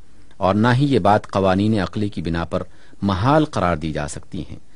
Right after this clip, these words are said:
कि बाज इंसानों में कुछ ऐसी गैर मामूली कुव्वतें हों जो आम तौर पर दूसरे इंसानों में न पाई जाती हों।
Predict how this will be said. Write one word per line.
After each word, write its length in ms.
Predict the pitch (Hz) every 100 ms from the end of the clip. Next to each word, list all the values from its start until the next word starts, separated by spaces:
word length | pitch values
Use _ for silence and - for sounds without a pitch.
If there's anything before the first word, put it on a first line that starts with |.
| - - - -
कि 60 | 113
बाज 300 | 85 123 127
इंसानों 420 | 120 110 113 123
में 140 | 123 120
कुछ 280 | - 123 -
ऐसी 300 | 120 117 151
गैर 300 | 107 101 117
मामूली 400 | 113 101 104 104 107
कुव्वतें 420 | - 90 98 143
हों 180 | 120 175 - - - -
जो 100 | 107
आम 300 | 110 120 143
तौर 200 | 143 117
पर 180 | 113 135
दूसरे 340 | 110 110 - 117
इंसानों 380 | 95 92 90 110
में 100 | 131
न 140 | 123
पाई 220 | 101 71
जाती 320 | 65 65 - 69
हों। 140 | 67